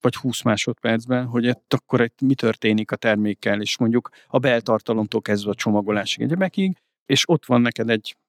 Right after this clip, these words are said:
harminc másodperces tévékampányod, amiben ezt, ezt meg kell oldani, és ott vannak a szabályok, és ebben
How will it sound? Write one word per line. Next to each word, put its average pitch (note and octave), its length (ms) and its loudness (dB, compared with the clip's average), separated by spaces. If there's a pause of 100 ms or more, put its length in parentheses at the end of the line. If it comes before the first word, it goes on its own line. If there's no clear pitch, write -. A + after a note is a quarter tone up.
harminc A2 360 0
másodperces G#2+ 680 -4
tévékampányod, A#2+ 840 -2
amiben A#2 300 0
ezt, A2+ 260 -6
ezt - 220 -10
meg A2 140 -2
kell A2 200 -2
oldani, G#2 380 -2
és - 200 -2
ott C#3 140 0
vannak A2+ 280 0
a A2+ 40 -6
szabályok, G#2 580 -2
és - 160 -2 (440)
ebben D3 540 0